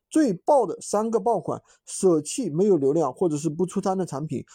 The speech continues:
然后只剩下三个爆款，最后我们全部进行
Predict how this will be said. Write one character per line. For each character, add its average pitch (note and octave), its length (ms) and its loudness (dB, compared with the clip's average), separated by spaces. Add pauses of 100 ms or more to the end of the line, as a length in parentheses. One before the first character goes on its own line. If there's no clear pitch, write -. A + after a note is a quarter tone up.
(240)
然 F3 220 0
后 C4+ 140 0
只 D3+ 260 -4
剩 F#3 260 0
下 E3+ 200 0
三 F#3 160 -4
个 F3+ 100 0
爆 D#3+ 160 -2
款， - 180 -10 (320)
最 D4 260 2
后 B3 200 2
我 C#3 300 -2
们 F3 360 -2
全 D3 400 -2
部 G3 220 -2
进 D#3 320 -2
行 C3 320 -6